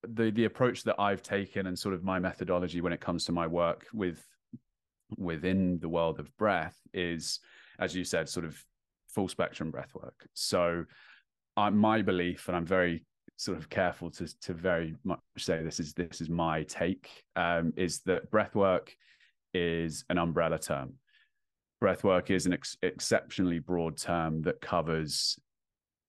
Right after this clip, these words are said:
any way that we can use our breath consciously to shift our state,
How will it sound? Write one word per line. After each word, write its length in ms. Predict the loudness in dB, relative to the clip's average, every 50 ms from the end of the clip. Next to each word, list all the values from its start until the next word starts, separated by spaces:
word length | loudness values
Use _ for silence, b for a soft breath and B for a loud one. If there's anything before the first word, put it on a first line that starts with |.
| _ _ _ _
any 260 | 2 2 4 4 4
way 240 | 6 6 4 4 2
that 140 | 0 -2 -2
we 120 | -4 -4
can 140 | -2 -2 -2
use 300 | 0 0 0 0 0 0
our 120 | 0 0
breath 380 | 2 0 0 0 0 -2 -4 -10 -16 -20 _ _ _ _ _ _ _ _
consciously 680 | 0 2 2 2 2 0 -4 -4 -4 -2 -2 -4 -4 -4
to 120 | -6 -6 -6
shift 320 | -4 -2 -4 -4 -2 -4
our 100 | -4 -2
state, 360 | -2 -2 -2 -2 -4 -4 -8